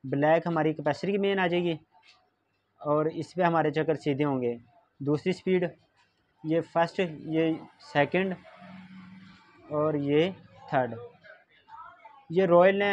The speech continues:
किसी भी motor के ऊपर अपनी mention नहीं किया होता, ये सिर्फ वो बताते हैं, जहाँ से हम motor वगैरह ख़रीद के लेके आते हैं वो हमें बताते हैं ये capacitor की main है, ये running है, ये starting है, ये सारा कुछ ये हमें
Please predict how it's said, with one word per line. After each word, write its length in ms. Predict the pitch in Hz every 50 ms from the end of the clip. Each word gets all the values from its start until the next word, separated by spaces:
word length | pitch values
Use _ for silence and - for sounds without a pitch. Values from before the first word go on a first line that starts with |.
| 196 190
किसी 280 | 185 - 185 185 - 214
भी 100 | 185 208
motor 240 | 190 180 180 175 185
के 80 | 180 185
ऊपर 180 | 175 185 180
अपनी 460 | 180 170 170 180 175 180 180 180 180 180 - - - - 151
mention 380 | 151 156 160 160 - - 180
नहीं 160 | 175 185 202 196
किया 120 | 202 190
होता, 280 | 180 165 - 175 170 170
ये 180 | 170 170 175 165
सिर्फ 300 | - - 170 175 165 170 170 175 170 - - - - - -
वो 80 | 170 170
बताते 380 | 156 170 165 175 160 156 - 185
हैं, 80 | 180
जहाँ 240 | 156 165 160 160 165
से 120 | 160 - 175
हम 60 | 165
motor 320 | 160 156 160 165 175 170 151 165
वगैरह 300 | 160 156 156 156 160 156
ख़रीद 260 | 156 156 156 160 156
के 100 | 170 170
लेके 240 | 156 156 156 160 175
आते 200 | 151 139 - 175
हैं 120 | 180 175 - - - - - - 170
वो 100 | 170 175
हमें 240 | 160 165 165 170 160
बताते 320 | 165 160 160 151 151 175
हैं 60 | 170
ये 100 | 165 170
capacitor 420 | 165 - 156 160 151 - - 156 160
की 100 | 170 165
main 280 | 156 147 143 151 170 180
है, 100 | 180 170 165 - _ _ - - -
ये 200 | 156 165 175 175 160
running 340 | 156 160 160 175 185 185 185
है, 120 | 175 175 160
ये 160 | 160 175 175
starting 480 | - - - 160 156 151 175 185 185 175
है, 100 | 170 165 160 - - - - _ 165
ये 60 | 156
सारा 240 | - 175 170 165 165
कुछ 220 | 156 165 160 - 165
ये 80 | 160
हमें 260 | 156 151 160 175 185